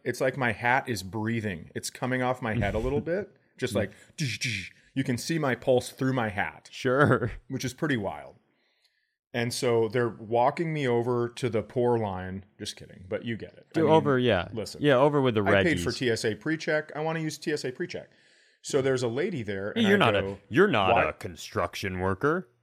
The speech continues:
Speaker 1: <laughs> I just travel a lot.
Speaker 2: That's what you
Speaker 1: That's
Speaker 2: said.
Speaker 1: all.
Speaker 2: That's what you, you were implying that you're not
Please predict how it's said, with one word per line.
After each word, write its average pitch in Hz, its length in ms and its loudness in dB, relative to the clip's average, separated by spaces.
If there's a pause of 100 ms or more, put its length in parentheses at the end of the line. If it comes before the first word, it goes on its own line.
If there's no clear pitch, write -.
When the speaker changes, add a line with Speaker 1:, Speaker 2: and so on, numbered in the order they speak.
(500)
Speaker 1:
<laughs> - 800 -8
I 233 80 4
just - 260 4
travel 113 400 -2
a 98 60 -2
lot. 90 100 -6
Speaker 2:
That's 180 240 10
what 196 140 6
you 156 80 2
Speaker 1:
That's - 80 -4
Speaker 2:
said. 95 220 4
Speaker 1:
all. 92 80 -10
Speaker 2:
That's 127 200 6
what 160 100 0
you, 151 120 -2
you 139 160 2
were 156 120 4
implying 110 440 2
that 104 120 -4
you're 101 180 0
not 90 380 -2